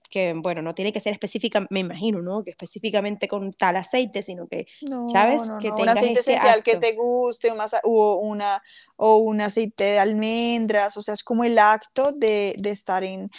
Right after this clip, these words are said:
Speaker 2: y obviamente si le quieres poner aromaterapia, pues estás un, con un plus muy grande, que es ese otro tip de, para, para los espacios, pero, pero sí cambia un montón, Juli, o sea, cambia un montón, y son cosas pequeñas que al final del día cambian todo.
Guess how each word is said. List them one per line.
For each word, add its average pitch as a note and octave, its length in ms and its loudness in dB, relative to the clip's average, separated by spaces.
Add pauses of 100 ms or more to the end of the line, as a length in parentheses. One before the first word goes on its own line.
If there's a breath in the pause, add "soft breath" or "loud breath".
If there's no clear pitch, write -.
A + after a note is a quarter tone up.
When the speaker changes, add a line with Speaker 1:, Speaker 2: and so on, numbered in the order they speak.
(140 loud breath)
Speaker 2:
y A3+ 120 6
obviamente G#3 500 4
si B3 100 -2
le A3+ 60 0
quieres F3+ 220 -4
poner F#3+ 180 -4
aromaterapia, F3 600 -2
pues G#3+ 260 -4
estás F3+ 440 -8 (300 loud breath)
un, G#3+ 200 -2
con G#3+ 260 0
un G3+ 140 -2
plus A3 320 -4
muy G#3 140 -4
grande, A#3+ 320 0
que G#3 100 -6
es - 80 -8
ese G3+ 160 -6
otro G#3 240 -6
tip G#3 300 -6
de, G3+ 260 -2 (140)
para, G3 420 -2
para F#3+ 160 -4
los F#3 180 -8
espacios, G3+ 540 -2 (360 loud breath)
pero, A3 680 6 (340)
pero G#3+ 240 4
sí A3 400 -2
cambia A#3 340 4
un A#3 60 0
montón, A3+ 400 -2
Juli, G#3 260 -6
o A3+ 60 -12
sea, A#3 160 -8
cambia G#3 300 -6
un G#3+ 60 -8
montón, C#4 460 -2
y C4 80 -4
son A#3+ 160 -10
cosas C4 280 -10
pequeñas A#3 520 -8
que C4+ 100 -8
al C4 80 -8
final G#3 400 -6 (340 loud breath)
del A#3+ 200 2
día A#3 280 2
cambian A#3 460 -2
todo. F#3 340 -4